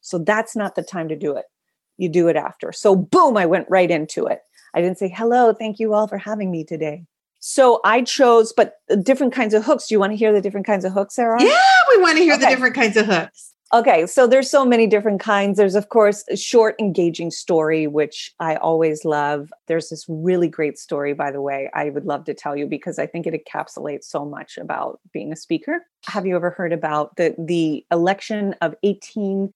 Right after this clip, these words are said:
Speaker 1: seventy-four, William Gladstone and Benjamin Disraeli? And this was not in America. We're not gonna talk about this election. Don't worry,
Speaker 2: <laughs>
Speaker 1: everybody. Relax.
Speaker 2: Breathe. It's all good. Okay.
Speaker 1: <laughs> We're gonna talk about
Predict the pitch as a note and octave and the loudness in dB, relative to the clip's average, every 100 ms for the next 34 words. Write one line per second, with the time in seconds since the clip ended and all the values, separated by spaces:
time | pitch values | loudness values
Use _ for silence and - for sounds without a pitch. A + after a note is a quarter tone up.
0 | _ _ - G3+ F#3 F3 F#3 - F#3 E3+ | _ _ -4 -4 -2 -4 -6 -2 0 0
1 | D3+ D3 G#3 A#3 A3+ G#3 E3+ F3 E3 D#3+ | 0 2 2 2 0 0 0 2 0 -4
2 | - D3+ D3 F#3+ G3 _ _ _ _ - | -6 -4 -4 -6 -10 _ _ _ _ -6
3 | E3+ D#3+ D#3 D#3+ D3+ - E3 F#3 F#3+ F3+ | -4 -4 -4 -6 -8 -14 -6 -4 -2 -4
4 | F3 E3 D#3+ D3 D#3+ D3 C#3 - D3+ - | -4 -4 -4 -4 -4 -4 -4 -8 -10 -12
5 | _ - F#3 F#3+ A#3+ B3+ G#3 - - G3 | _ -6 0 2 2 4 2 0 -6 -2
6 | G3 B3+ A3 G#3+ F3 D3+ D3+ C#3+ D3 F#3 | 0 0 0 2 2 2 2 0 0 0
7 | F#3 G#3+ C4 C4+ C4 A3+ A#3+ A#3 G#3+ G#3 | 0 2 2 2 2 4 2 4 2 4
8 | F3+ E3+ - E3+ E3+ F3 G3 F#3 E3 E3 | 2 2 -2 -2 0 2 4 4 4 2
9 | D3 D3+ D3+ D3 C#3+ - _ _ _ - | 0 -4 -4 -4 -6 -8 _ _ _ 2
10 | G3+ A3 F#3 E4 F#4 - C#4 D4+ D#4+ D#4+ | 6 6 6 2 0 -2 2 4 6 6
11 | D#4+ D#4 D#4 F4+ - C#4 C#4+ C#4+ C#4+ C4+ | 6 6 6 2 0 2 4 4 2 2
12 | C#4+ C4 B3+ - - B3+ - A#3+ C#4 - | 2 4 2 0 -10 -8 -6 -2 -2 -2
13 | - C5+ B4+ G4+ G4+ G#4+ G#3 B3 C#4 C4+ | -10 -12 -10 0 2 4 6 6 6 4
14 | C4 B3+ C4+ B3+ A#3 A#3 A3+ G#3 | 4 4 6 6 6 6 6 4